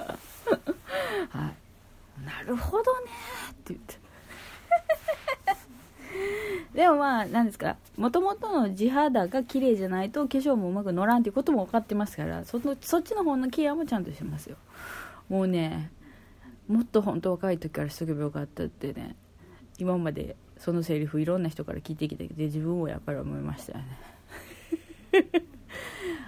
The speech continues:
<laughs> もう、うわーっていう感じですよ。もっと早くからしとけ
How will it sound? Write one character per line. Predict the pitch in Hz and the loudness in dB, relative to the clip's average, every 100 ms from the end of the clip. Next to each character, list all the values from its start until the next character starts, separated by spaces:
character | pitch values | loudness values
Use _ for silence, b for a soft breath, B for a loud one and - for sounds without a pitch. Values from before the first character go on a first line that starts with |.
| 170 | -8
<laughs> | |
も | 160 156 147 143 - - - - - - | -4 -2 -2 -4 -8 -16 -16 -12 -12 -10
う、 | 175 | -8
う | |
わ | 180 180 123 - | -6 -6 -6 -2
ー | - - - | 2 2 2
っ | - | -2
て | 156 | -2
い | |
う | 135 | 0
感 | 71 65 | -4 -6
じ | - | -8
で | - | -8
す | - | -10
よ。 | - 147 - - - - - B B B B B B - | -14 -14 -16 -20 -20 -20 -20 B B B B B B -12
も | 262 | -10
っ | 190 - - | -10 -12 -6
と | 247 | -2
早 | 226 220 226 | 2 2 0
く | - | -4
か | - | -8
ら | - | -8
し | - - | -8 -8
と | |
け | - | -10